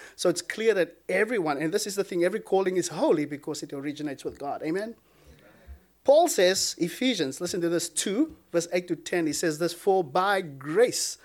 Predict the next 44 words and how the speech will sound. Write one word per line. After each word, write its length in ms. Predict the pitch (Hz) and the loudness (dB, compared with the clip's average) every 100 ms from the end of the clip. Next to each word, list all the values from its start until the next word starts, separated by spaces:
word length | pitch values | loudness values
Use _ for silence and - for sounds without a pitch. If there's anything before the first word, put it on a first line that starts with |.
| - - - | -20 -20 -16
you've 240 | 156 175 147 | 0 0 2
been 180 | 170 156 | 2 2
saved 460 | - 156 147 208 | 0 0 0 0
through 320 | - 185 254 339 - | -4 -2 -2 -2 -2
faith, 400 | - - - - - - - - _ | 2 2 0 -18 -20 -20 -20 -20 _
and 280 | 180 190 196 | 2 4 4
that 200 | 185 180 | 2 2
not 420 | 160 180 262 302 - - | 0 4 4 2 -2 2
of 200 | 175 165 | 2 2
yourselves, 480 | 156 - 220 156 - | -2 2 2 2 0
so 200 | 170 156 | 0 2
it 140 | 185 | 2
is 140 | 180 175 | 0 0
a 60 | |
gift 380 | 147 - 277 277 | -4 0 0 4
of 200 | 311 190 | 2 4
God, 380 | 160 151 165 - - _ - | 4 4 2 0 -10 _ 2
not 160 | 214 | 4
of 120 | 185 | 4
works." 460 | 196 311 - - - - _ _ _ _ _ _ _ | 4 4 2 -4 -12 -14 _ _ _ _ _ _ _
Not 240 | 160 226 | 0 0
because 260 | 240 226 220 | 0 0 2
how 80 | 233 | 0
pretty 320 | 220 175 160 | 0 0 2
you 140 | 170 | 0
are, 280 | 147 139 196 - _ - | 0 0 -4 -10 _ 0
not 120 | 165 | 2
how 120 | 214 | 2
amazing 380 | 240 202 185 196 | 2 0 0 -4
you 80 | 208 | -4
sing, 440 | - 160 160 190 - - _ | -2 -2 -2 -4 -10 -20 _
not 140 | 170 185 | 4 6
how 300 | 190 175 170 | 6 4 4
wealthy 360 | 165 190 196 190 | 2 2 2 0
you 160 | 170 | 2
are 240 | 151 156 160 | 4 4 2
and 100 | 147 | 2
what 140 | 160 | -2
status 400 | - 175 170 175 | 0 2 2 0
or 160 | 160 160 | 0 0
educated 480 | 185 190 170 156 | -2 0 0 0
you 80 | 156 | 0
are, 100 | 156 | 0
by 340 | 143 175 202 | 2 4 4